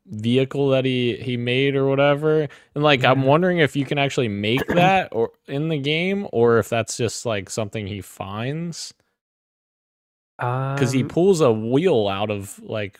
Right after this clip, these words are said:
Speaker 1: water. So, like, are we gonna be able to,
Speaker 2: Yeah.
Speaker 1: like, make custom vehicles, l-, kinda like
Speaker 2: I think so. <laughs>
Speaker 1: Banjo-Kazooie? Yeah, like, that's
Speaker 2: Yeah,
Speaker 1: so
Speaker 2: they
Speaker 1: cool.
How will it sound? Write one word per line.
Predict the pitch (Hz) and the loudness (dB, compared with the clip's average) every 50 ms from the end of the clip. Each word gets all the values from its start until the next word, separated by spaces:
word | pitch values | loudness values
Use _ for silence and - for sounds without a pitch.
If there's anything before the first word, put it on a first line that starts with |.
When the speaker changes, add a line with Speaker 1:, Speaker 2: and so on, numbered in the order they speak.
| - - | -16 -12
Speaker 1:
water. | 104 101 98 104 117 143 151 120 104 98 90 | -8 -4 -2 0 0 0 0 0 0 0 -2
So, | - - 107 | -2 -2 -2
like, | 104 104 104 87 - - - - | 0 -2 -2 -4 -6 -12 -10 -6
are | 113 110 | -4 -4
we | 110 120 120 | -2 -2 -2
gonna | 131 143 139 | -2 -2 0
be | 120 - - | 2 2 4
able | 156 175 185 | 4 4 4
to, | 120 | 4
Speaker 2:
Yeah. | 117 110 | 4 4
Speaker 1:
like, | 107 104 98 - _ _ _ _ - | 2 0 0 -4 _ _ _ _ -10
make | 107 101 98 104 110 113 127 - - | -8 -4 -2 0 0 -2 -2 -4 -8
custom | - - - 120 113 - - - 127 113 104 | -10 -4 0 0 0 0 -2 -4 -4 -4 -2
vehicles, | 101 107 120 120 - 151 135 - - - | -2 -2 -2 0 0 -2 -2 -2 -4 -10
l-, | - - - - | -12 -14 -14 -10
kinda | - - 117 117 117 110 | -6 -4 -4 -2 0 0
like | 110 110 110 104 101 - | 2 2 2 2 0 -4
Speaker 2:
I | 110 | -6
think | 104 107 | -4 -2
so. | 127 | 0
<laughs> | 120 104 107 117 117 120 120 | 0 2 2 2 2 0 0
Speaker 1:
Banjo-Kazooie? | 123 - 123 113 - 110 110 120 127 135 143 156 147 - _ _ _ _ _ | 2 2 2 2 2 2 2 4 4 4 4 2 0 -6 _ _ _ _ _
Yeah, | - 123 131 151 175 160 139 117 98 98 - - | -2 0 2 2 4 4 4 4 2 0 -2 -4
like, | - 131 127 117 107 | -2 -2 -2 -2 -2
that's | 143 151 170 - - - | -2 -2 -2 -2 0 4
Speaker 2:
Yeah, | 147 139 | 6 8
Speaker 1:
so | 139 196 | 8 8
Speaker 2:
they | 175 151 | 6 4
Speaker 1:
cool. | - - 156 196 196 190 160 127 107 | 0 -4 -4 -4 -2 -2 -2 -2 -2